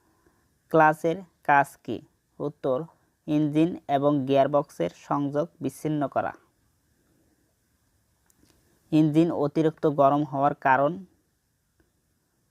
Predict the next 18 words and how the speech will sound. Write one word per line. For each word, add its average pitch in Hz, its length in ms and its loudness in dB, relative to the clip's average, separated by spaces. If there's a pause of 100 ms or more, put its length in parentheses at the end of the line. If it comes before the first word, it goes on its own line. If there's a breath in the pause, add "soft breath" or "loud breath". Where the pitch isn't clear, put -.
(220)
উত্তর, 143 380 2 (400)
কুলিং 156 280 0
ফ্যানের 160 340 -4
কাজ 143 260 4 (540)
না 139 240 0
করলে, 143 360 -2 (840)
রেডিয়েটরের 160 520 0
পানি 143 460 -2 (1300)
ও 139 180 2 (320)
মোবিল 139 360 2
না 143 140 2
থাকলে 143 480 -4 (320)
বা 131 180 2
কম 151 280 0
থাকলে। 139 440 -4 (340)
উত্তর, 151 460 -2 (200)
উপরের 151 340 -2
সবগুলো। 131 520 -2